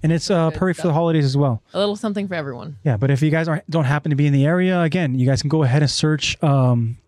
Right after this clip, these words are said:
Speaker 1: and browse through, um, Caesar's art, uh, at, uh, the link we have available in our link tree. And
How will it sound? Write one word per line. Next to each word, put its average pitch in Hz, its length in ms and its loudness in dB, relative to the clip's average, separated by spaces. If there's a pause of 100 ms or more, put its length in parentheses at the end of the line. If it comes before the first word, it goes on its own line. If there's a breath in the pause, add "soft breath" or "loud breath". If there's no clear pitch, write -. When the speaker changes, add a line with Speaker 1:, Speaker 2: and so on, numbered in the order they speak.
Speaker 1:
and 147 100 2
browse 139 340 2
through, 147 360 2
um, 123 440 2 (440)
Caesar's 135 420 0
art, 135 300 0 (240)
uh, - 20 0
at, 139 460 0
uh, 123 160 4
the 123 80 -2
link 139 280 0
we 135 120 0
have 131 80 2
available 123 320 2
in 135 40 4
our 139 80 2
link 190 140 0
tree. 113 220 -6
And 131 100 -10